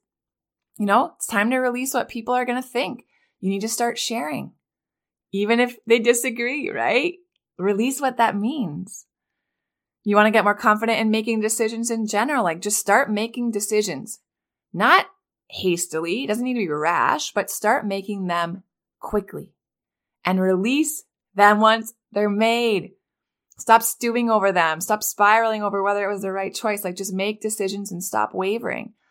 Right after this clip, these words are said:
Make a decision, right? You can always tweak it or pivot as you need, but you've gotta act.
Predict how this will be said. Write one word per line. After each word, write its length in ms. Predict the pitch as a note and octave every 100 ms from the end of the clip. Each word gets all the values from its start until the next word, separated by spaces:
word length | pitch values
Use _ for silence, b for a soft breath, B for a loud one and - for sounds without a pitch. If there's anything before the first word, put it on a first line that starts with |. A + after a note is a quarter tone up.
| _ _ -
Make 240 | G3 G#3+
a 60 | A#3+
decision, 680 | A#3 A#3+ A#3+ A#3 F#3 E3+ - _ _ _ _
right? 300 | F3+ F#3 E3
You 100 | G#3+
can 100 | G#3
always 280 | G#3+ A3+ A3+
tweak 360 | - - A#3 A#3
it 200 | A#3 -
or 100 | F#3+
pivot 560 | - A3 G#3+ A3 - -
as 260 | F#3 G3
you 100 | G3
need, 240 | F#3+ A3 G#3+
but 140 | G3
you've 240 | F#3+ F#3+ -
gotta 480 | B3 G#3 D3+ D3 _ _
act. 580 | A#3+ B3+ C3 - _ _